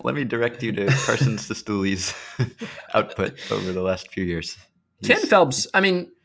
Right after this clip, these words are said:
Speaker 2: Ken Phelps, let me, let me double check, but Ken Phelps did not, it's not like Ken Phelps was in triple A, right? Ken Phelps was playing. He just wasn't playing very often.
Speaker 1: Yeah, I don't know.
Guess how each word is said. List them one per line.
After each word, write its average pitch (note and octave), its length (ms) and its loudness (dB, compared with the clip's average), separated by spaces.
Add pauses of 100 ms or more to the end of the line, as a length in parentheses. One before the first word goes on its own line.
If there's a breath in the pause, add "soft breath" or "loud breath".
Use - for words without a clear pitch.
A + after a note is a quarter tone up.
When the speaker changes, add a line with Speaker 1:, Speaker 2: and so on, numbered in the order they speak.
(160)
Speaker 2:
Ken A#3+ 240 2
Phelps, E3+ 300 0
let D3+ 120 4
me, C#3 180 0
let C3 140 0
me A2+ 220 -2 (120)
double A2+ 200 4
check, G#2+ 340 0
but A#2 300 0 (180)
Ken F3 220 0
Phelps C3 640 2 (280)
did B2+ 240 6
not, B2 440 4
it's D3+ 140 0
not A#3 120 6
like D#3+ 160 4
Ken C3+ 180 4
Phelps B2 260 2
was G#2 140 -2
in G2+ 100 -2
triple - 360 -4
A, A2 180 2
right? A#2 480 0
Ken D3+ 180 2
Phelps C#3 260 0
was G#2 120 -6
playing. G#2 460 -4
He G#2 120 -4
just G#2 220 -6
wasn't G#2 240 -4
playing A2 220 -6
very - 160 -2
often. - 280 -10 (520)
Speaker 1:
Yeah, F2+ 500 -6 (200)
I G2+ 80 -6
don't G2 160 -6
know. F2 240 -6